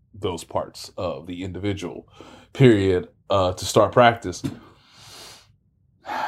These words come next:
So, as we're leaving, I look at Matt Derrick right in the eye of Chief-, of Chiefs Digest, and I say, "Well,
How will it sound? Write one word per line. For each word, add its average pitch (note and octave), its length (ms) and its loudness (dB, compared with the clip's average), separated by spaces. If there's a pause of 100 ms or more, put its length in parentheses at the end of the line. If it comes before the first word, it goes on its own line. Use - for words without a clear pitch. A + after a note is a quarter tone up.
(1500)
So, C#3+ 540 2 (1800)
as D#3 220 6
we're D#3+ 100 4
leaving, F#2+ 520 -2 (220)
I G#2+ 100 0
look G#2+ 140 0
at G2 120 -4
Matt G#2+ 260 2
Derrick F#2+ 360 2 (440)
right F#2+ 240 0
in A2 60 -2
the A2 160 0
eye E2+ 340 -4 (140)
of - 160 -12
Chief-, G#2 280 -8 (160)
of G2 120 -10
Chiefs - 220 -8
Digest, F#2 540 -4
and G2 80 -12
I F#2 80 -10
say, E2+ 260 -10
"Well, C3+ 440 4